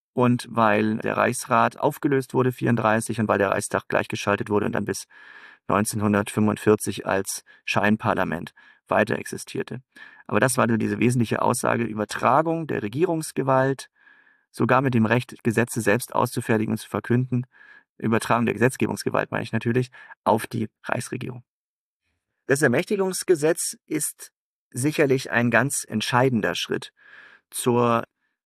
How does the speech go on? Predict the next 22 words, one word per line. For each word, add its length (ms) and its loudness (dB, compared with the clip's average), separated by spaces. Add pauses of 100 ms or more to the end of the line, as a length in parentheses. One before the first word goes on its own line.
(120)
vollständigen 640 2
Machtübernahme 680 0
der 80 -2
Nationalsozialisten. 1300 -2 (640)
Man 200 2
kann 260 2
das 260 -2
sicherlich 380 0
so 120 0
gewichten, 400 -2
dass 140 -2
man 100 2
sagt, 220 0
der 300 2
wichtigste 680 -2 (440)
erste 320 2
Schritt 420 -2 (800)
war 380 2
die 120 0
Übertragung 500 0
an 80 -4
Hitler. 300 -4